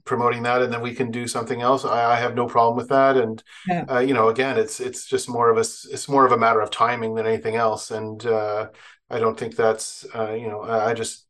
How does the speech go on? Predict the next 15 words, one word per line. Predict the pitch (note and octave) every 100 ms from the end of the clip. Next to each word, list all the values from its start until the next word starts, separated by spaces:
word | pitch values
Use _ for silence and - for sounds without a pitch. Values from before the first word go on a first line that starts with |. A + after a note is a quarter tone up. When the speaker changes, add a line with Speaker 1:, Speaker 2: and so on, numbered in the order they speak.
| _
Speaker 1:
I'm | A2+ A2+
always | A2+ A2
willing | A2+ A2 A2
to, | A#2 G#2+ A2 A2+
uh, | G#2+ G#2 G#2
be | G#2+ A2+
flexible | - - - A2+ A2
and, | G#2+
and | A2 A2
work | A#2 A2+ A2
with | G#2
the | A2+
writer | A2 A2 A2 A2
to, | - A2+ A2 A#2+
uh, | A#2